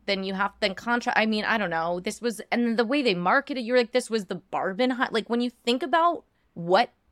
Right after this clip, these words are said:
this historic event was, and then they're marketing it with Barbenheimer, it's so fucked up. It's like taking a fucking Holocaust, something, you know, this is a holo-, this was a Holocaust for those people,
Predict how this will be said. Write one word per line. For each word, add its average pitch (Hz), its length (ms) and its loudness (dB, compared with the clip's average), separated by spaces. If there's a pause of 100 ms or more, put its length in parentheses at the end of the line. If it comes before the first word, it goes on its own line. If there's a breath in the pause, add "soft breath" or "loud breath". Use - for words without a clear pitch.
(140)
this 175 680 -4
historic 170 580 -4
event 160 280 -2
was, 160 460 0
and 165 220 -4
then 160 80 -2
they're 156 120 -4
marketing 160 460 -4
it 196 80 0
with 165 240 -6
Barbenheimer, 214 680 0
it's 196 140 -4
so 214 220 2
fucked 196 400 2
up. 196 120 4
It's - 120 -10
like 240 120 0
taking 254 280 -4
a 254 40 -6
fucking 269 220 -2
Holocaust, 254 560 0
something, 285 340 0
you 269 140 0
know, 247 120 4
this 269 180 -2
is 269 100 0
a 262 100 4
holo-, 233 360 4
this 247 240 0
was 214 180 2
a 262 80 4
Holocaust 175 480 0
for 170 80 -4
those 170 180 -2
people, 185 480 -2